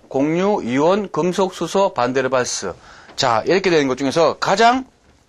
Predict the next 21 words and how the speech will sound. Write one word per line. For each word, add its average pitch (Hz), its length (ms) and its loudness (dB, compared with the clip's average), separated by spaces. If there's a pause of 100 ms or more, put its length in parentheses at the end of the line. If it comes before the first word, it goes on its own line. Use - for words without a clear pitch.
(340)
아니, 123 260 -4 (400)
결합력이 208 440 4
큰 247 180 -2
것부터 208 400 -2
작은 160 360 -2
순서대로, 117 720 -2
자, 95 280 -4
보시게 127 300 -4
되면은 151 340 0
바로 170 340 0 (1600)
공유, 202 640 0
수소, 214 500 -2
반데르발스력으로 127 920 -2
되어 95 100 -4
있는 107 320 -4
일 185 160 2
번. 120 260 4 (180)
자, 98 200 -10
요것은 147 400 -2
외워두십시오. 139 840 0 (1300)
자, 127 200 2